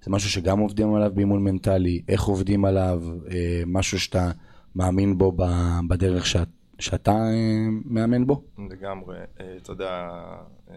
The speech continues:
Speaker 2: אמרתי מקודם על ספרים משמעותיים, אז ב-, בעולם הזה של ההצלחה, של התוצאות, של כל הדברים, יש את הספר, אה, שהוא התורה של כל הדברים האלו, לדעתי, הוא חשוב והתעשר.
Speaker 1: נכון.
Speaker 2: נכון, שהוא ספר כאילו מאוד משמעותי, יש שם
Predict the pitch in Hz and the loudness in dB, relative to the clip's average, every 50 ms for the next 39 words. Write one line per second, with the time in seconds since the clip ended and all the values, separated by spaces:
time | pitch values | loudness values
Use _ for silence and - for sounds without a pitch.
0 | 87 87 90 90 87 - - 87 82 - 92 90 87 82 - - - - 90 87 | -20 -16 -16 -16 -16 -14 -16 -16 -14 -12 -10 -10 -10 -10 -12 -14 -12 -12 -12 -12
1 | 92 92 87 82 - 85 85 85 85 - 113 113 95 82 82 82 85 85 80 78 | -10 -12 -12 -12 -14 -14 -14 -16 -14 -12 -12 -12 -12 -12 -12 -12 -12 -12 -12 -12
2 | 85 87 85 82 87 98 110 113 98 - - 87 87 82 - - - - - - | -12 -12 -10 -6 -6 -4 -4 -6 -6 -8 -8 -8 -8 -8 -10 -12 -14 -10 -8 -6
3 | 127 113 95 - 85 82 80 82 82 - 85 - - 92 107 113 117 113 101 - | -6 -6 -6 -8 -12 -12 -14 -14 -14 -16 -18 -14 -12 -10 -8 -6 -6 -8 -8 -10
4 | - 87 85 - - 95 98 - - - 69 - 113 - - 95 - 101 101 104 | -12 -16 -16 -14 -12 -12 -12 -10 -10 -10 -8 -8 -8 -10 -10 -8 -8 -8 -8 -6
5 | - 101 92 87 87 87 85 85 85 - - - - - - - - - - - | -6 -8 -8 -8 -10 -10 -10 -10 -12 -14 -16 -20 -20 -20 -20 -20 -20 -20 -20 -16
6 | - 87 92 95 95 90 - - 90 87 95 101 98 - - - - 98 98 90 | -12 -10 -6 -6 -6 -6 -6 -6 -6 -2 -2 -2 -2 -2 -6 -10 -6 -6 -6 -6
7 | 92 101 113 123 127 107 92 87 80 85 82 82 - - 131 139 117 98 90 82 | -6 -6 -6 -6 -8 -8 -8 -8 -6 -8 -8 -8 -8 -10 -8 -6 -6 -6 -8 -8
8 | - - 82 - 110 104 101 98 95 95 90 - - 80 80 80 - - _ _ | -10 -10 -6 -4 -4 -4 -4 -8 -8 -8 -10 -8 -8 -10 -10 -12 -18 -20 _ _
9 | _ _ - - - - 92 85 85 87 85 82 82 82 82 82 82 80 80 76 | _ _ -16 -12 -6 -4 -2 0 2 2 2 2 2 2 2 0 0 0 -2 -2
10 | 78 71 - - 147 135 131 - 123 127 120 120 117 113 107 104 98 101 104 110 | -2 -4 -2 -4 -4 -4 -4 -6 -6 -8 -6 -6 -6 -6 -6 -6 -4 -2 0 0
11 | 110 107 104 101 - 87 87 85 85 82 - 123 131 131 120 107 98 90 - 95 | 0 -2 -4 -6 -6 -8 -8 -8 -10 -8 -8 -6 -4 -4 -2 -2 -2 -2 -4 -6
12 | 90 85 | -8 -8